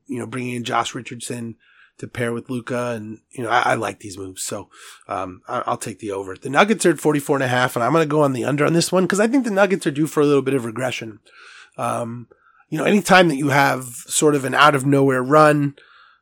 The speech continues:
um, and then you lose a little bit of talent with a guy like Jeremy Grant, things like that, you know, Paul Millsap's a year older. I think, um, you know, everyone's now gonna give them their best shot.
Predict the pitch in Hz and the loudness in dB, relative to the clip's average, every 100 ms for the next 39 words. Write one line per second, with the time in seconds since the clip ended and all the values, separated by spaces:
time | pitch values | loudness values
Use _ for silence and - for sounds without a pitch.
0 | - 135 135 131 131 135 127 127 147 139 | -6 -2 -2 -2 -2 -2 -2 2 2 4
1 | 143 135 135 127 143 127 127 120 123 127 | 2 2 0 -2 2 4 4 0 0 2
2 | 123 120 131 123 117 127 123 110 127 113 | 2 0 -2 -2 -2 -2 -2 -2 -4 -2
3 | 120 - 117 113 - - - 135 117 - | -2 2 2 2 -2 -14 -12 -8 -10 -2
4 | 127 120 117 - 113 113 120 117 117 123 | 0 0 -4 -8 -10 -8 -6 -4 -4 -6
5 | 120 - - - 160 - 190 165 160 147 | -10 -14 -20 -4 -2 4 4 4 2 4
6 | 135 120 113 95 _ _ _ _ _ _ | 2 -2 -6 -12 _ _ _ _ _ _
7 | _ _ - - - - 180 160 170 185 | _ _ -20 -14 -12 -2 4 6 6 6
8 | 160 135 139 135 117 123 123 117 107 113 | 6 4 2 2 -4 -4 -4 -4 -4 -4
9 | 104 - 170 165 | -2 6 8 8